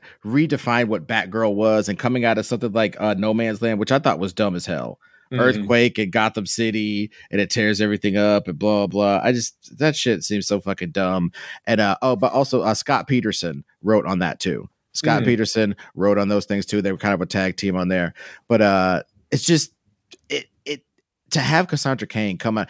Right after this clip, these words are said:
Speaker 1: it's basically having a great character come out of, I don't know, just name your dumb crossover. Ex-, ex-, yeah, Extinction Agenda has, like, one guy <laughs> come out of it that's just amazing.
Speaker 2: Sure.
Speaker 1: You know,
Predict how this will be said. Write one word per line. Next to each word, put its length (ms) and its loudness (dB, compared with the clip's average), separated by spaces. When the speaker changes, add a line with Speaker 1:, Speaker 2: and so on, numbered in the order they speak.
Speaker 1:
it's 120 -4
basically 260 2
having 400 0
a 100 0
great 340 2
character 380 0
come 280 -4
out 180 -2
of, 480 -6
I 80 2
don't 80 4
know, 80 2
just 120 -4
name 240 2
your 120 2
dumb 320 0
crossover. 680 -2
Ex-, 160 -6
ex-, 320 -8
yeah, 140 0
Extinction 640 -2
Agenda 720 -4
has, 300 0
like, 280 0
one 380 -2
guy 340 0
<laughs> 40 -4
come 220 -2
out 160 -2
of 140 -2
it 120 -4
that's 160 -6
just 320 -6
amazing. 1080 0
Speaker 2:
Sure. 240 -4
Speaker 1:
You 60 4
know, 280 0